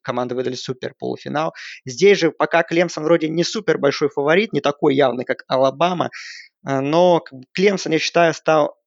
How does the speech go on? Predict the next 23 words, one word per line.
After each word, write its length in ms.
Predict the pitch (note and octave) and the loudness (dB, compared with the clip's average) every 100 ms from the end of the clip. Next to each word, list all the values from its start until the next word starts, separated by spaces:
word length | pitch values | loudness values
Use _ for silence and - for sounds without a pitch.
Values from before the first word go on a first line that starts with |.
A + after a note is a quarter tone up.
| _ _ | _ _
<clears throat> 200 | F3+ - | -8 -6
слабее 640 | - D#3+ D#3+ C#3+ F3 F3 D3+ | -6 0 0 4 4 4 2
по 140 | D3 | -2
сравнению 880 | - D3 D3 D#3 D3 C3+ C3 - - | -2 -4 -2 -2 -2 0 -2 -4 -10
с 120 | - | -8
прошлым 340 | F#3+ A3 - | 0 0 0
сезоном, 460 | D#3 C3+ C#3+ C#3+ C#3 | -6 -6 -4 -2 0
но 280 | C#3+ D3 C#3 - - _ _ | 2 0 -2 -10 -20 _ _
не 180 | D#3 F3 | -2 0
так 320 | F3+ C#3+ - C#3+ | 2 0 0 -10
сильно 340 | - - C3+ B2 | -8 -6 -4 -2
его 260 | B2+ B2 - | 0 0 -2
уровень 360 | C3+ B2+ B2 | 0 0 -2
просел, 600 | - B2+ - - D#3+ E3+ E3+ - - _ | -2 -4 -4 -6 0 0 -2 -12 -20 _
как 240 | C#3 - | -4 2
у-, 240 | C#3 B2 - - A2+ | 2 2 -6 -18 -2
просел 400 | C3+ - C#3+ C#3 | -2 0 -2 -2
уровень 360 | D3 D3 C3 B2+ | -2 0 0 -2
Огайо 360 | C3 C3+ C3 | -2 2 2
Стейт. 360 | C3 - D3+ - - | 0 -6 -10 -8 -2
Ну, 160 | G#3 | -2
как 180 | - C3+ | -2 -10
бы, 100 | B2+ | -12